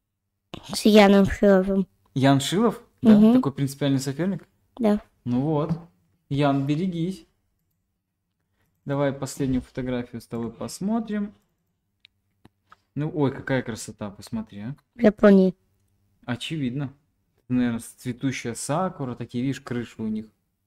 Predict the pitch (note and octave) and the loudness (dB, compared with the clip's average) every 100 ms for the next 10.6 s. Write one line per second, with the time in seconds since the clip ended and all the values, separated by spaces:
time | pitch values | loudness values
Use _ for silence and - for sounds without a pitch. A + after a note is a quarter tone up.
0 | _ _ _ _ _ - _ _ _ _ | _ _ _ _ _ -20 _ _ _ _
1 | _ _ - G#2+ - A2 G#2+ G#2+ A2 _ | _ _ -16 -14 -10 -10 -10 -12 -14 _
2 | - A2 A2 A2+ G3 G3+ G2+ G2+ G2+ - | -18 -14 -12 -12 -10 -10 -10 -12 -10 -12
3 | A#2+ B2+ C3+ F3 _ _ _ - A#2+ - | -14 -18 -18 -20 _ _ _ -12 -10 -12
4 | A#2+ G#2 G2+ A#2 D#3+ _ - - - A2+ | -10 -12 -8 -8 -10 _ -20 -20 -14 -4
5 | A3+ A3 A#3+ A3 A3+ F#3 F#3 - B2+ _ | 0 2 2 0 -2 -4 -8 -14 -16 _
6 | _ _ _ _ _ _ _ - F#3 B3 | _ _ _ _ _ _ _ -4 0 0
7 | A#3+ F#3+ F3+ E3 F3 E3+ F#3 F#3 F#3 E3 | 2 0 0 0 -2 0 -2 0 -4 -2
8 | B2 G#2+ _ _ _ D3+ F3 C#3+ B2 C#3 | -8 -10 _ _ _ -6 -2 0 0 0
9 | E3 C#3+ C#3+ C#3 C3+ C3+ D3 C#3+ C#3+ C#3+ | 0 -2 -2 0 -2 -2 -2 -2 0 -2
10 | D3+ A3+ - C3+ F3 | 0 -2 -2 -2 -2